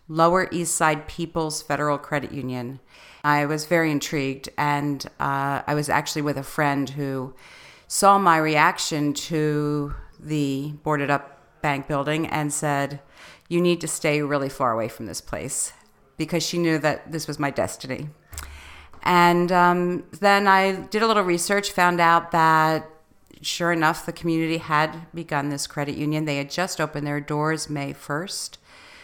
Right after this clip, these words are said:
of nineteen eighty-six, and they were looking for a manager. I, of course, had never worked in a credit union before. I know nothing about accounting. In fact,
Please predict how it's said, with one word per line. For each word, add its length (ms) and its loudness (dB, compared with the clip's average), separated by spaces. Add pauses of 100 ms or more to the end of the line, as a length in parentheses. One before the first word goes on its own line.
(180)
of 100 -8
nineteen 380 -2
eighty-six, 640 -6
and 80 -2
they 80 -2
were 120 -2
looking 280 -6
for 260 -4
a 60 -4
manager. 560 -4 (320)
I, 200 4
of 120 -2
course, 400 -4
had 160 -8
never 320 0
worked 300 -2
in 80 -8
a 40 -8
credit 280 -4
union 200 -2
before. 520 -2 (500)
I 100 -2
know 240 0
nothing 480 0
about 280 2
accounting. 640 -2 (500)
In 160 0
fact, 440 0